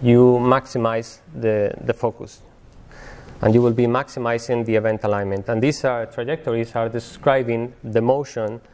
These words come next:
that the edges, uh, um, uh, described on the image plane, uh, as they were triggering events.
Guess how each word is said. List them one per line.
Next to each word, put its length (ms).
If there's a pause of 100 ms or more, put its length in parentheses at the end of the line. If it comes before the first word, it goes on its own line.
(320)
that 380
the 160
edges, 500
uh, 640 (760)
um, 600 (1160)
uh, 200
described 480
on 100
the 80
image 320
plane, 320
uh, 460 (100)
as 180
they 120
were 140
triggering 440
events. 400